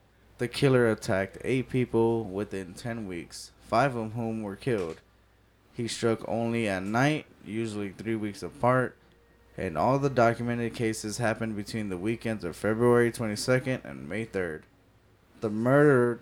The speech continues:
the murdered include Richard Griff-, Richard Griffin and Polly Ann Moore, Paul Martin, Betty Jo Booker, and Vigil Stick-, Starks. The first two victims, Jimmy Hollis and Mary Larry, <laughs> Mary Larry,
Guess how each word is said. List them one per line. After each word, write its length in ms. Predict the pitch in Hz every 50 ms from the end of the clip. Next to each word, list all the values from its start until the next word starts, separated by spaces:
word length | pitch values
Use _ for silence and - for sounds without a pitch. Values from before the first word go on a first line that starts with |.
| - -
the 80 | 120
murdered 420 | 117 123 131 139 143 139 143 135 123
include 800 | 123 120 120 117 - - - 117 113 113 113 110 110 107 95 - -
Richard 520 | - - 73 90 110 120 123 - 143 131 127
Griff-, 260 | 120 117 113 113 - -
Richard 440 | - 101 131 135 - 147 139 127 110
Griffin 420 | 113 117 113 - 117 117 117 113
and 140 | 104 98 98
Polly 320 | - 110 101 104 110 113
Ann 180 | 117 123 127 123
Moore, 400 | 117 107 104 101 101 101 104 107 - _ _ _ _ _ _ _ _ _ - -
Paul 220 | 110 98 98 98
Martin, 440 | 98 101 104 107 110 113 110 110 101
Betty 260 | 95 101 101 101 101
Jo 240 | 95 - 92 87 87
Booker, 640 | 80 80 123 131 127 131 131 127 127 123 123 131 - -
and 200 | 101 101 98 85
Vigil 320 | 92 101 123 131 131 135
Stick-, 480 | 127 - - - 95 85 67 - - -
Starks. 540 | - - 110 95 76 - - - - - _ _ _ _ _ _ _ _ _ _ _ _ _ _ -
The 100 | 113 110
first 300 | - 143 151 165 156 -
two 100 | 156 139
victims, 720 | 120 127 127 120 - - 123 120 117 117 117 113 104 - - - - 98 107
Jimmy 300 | 101 101 113 123 127 127
Hollis 420 | 127 120 110 110 113 113 113 - -
and 140 | 107 104 104
Mary 260 | 107 107 113 117 120
Larry, 480 | 120 110 104 104 104 104 104 104 101 - _ _ _ _ _ _ _ _ _ _ - -
<laughs> 500 | 113 107 92 - - _ _ _ _ -
Mary 280 | 98 92 73 58 53 52
Larry, 360 | 50 50 50 50 67 131 131